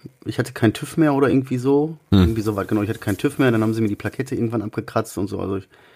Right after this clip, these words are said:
Speaker 1: ich durfte
Speaker 2: Hm.
Speaker 1: das Ding nicht mehr, das Ding durfte nicht mehr am Straßenverkehr teilnehmen. Also perfekte Voraussetzung, dass man so abends um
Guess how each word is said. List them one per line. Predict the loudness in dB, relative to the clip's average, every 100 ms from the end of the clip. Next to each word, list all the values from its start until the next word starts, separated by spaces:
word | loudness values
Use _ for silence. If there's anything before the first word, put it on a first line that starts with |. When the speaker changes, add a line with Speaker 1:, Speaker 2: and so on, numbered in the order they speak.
| _
Speaker 1:
ich | 2
durfte | 4 6
Speaker 2:
Hm. |
Speaker 1:
das | 4
Ding | 4 4
nicht | 2
mehr, | 0
das | -2 4
Ding | 6 6
durfte | 4 4 4
nicht | 4
mehr | 2 2
am |
Straßenverkehr | -2 -4 -4 -6 -6 -6
teilnehmen. | -6 -8 -8 -14 _ _ -20 -20 -20 -20 -20 -20 -20 _
Also | 0 0
perfekte | 0 -2 -2 0
Voraussetzung, | 2 2 2 0 4 4
dass | 4
man | 4
so | 2 2
abends | 2 2
um | 2 2 2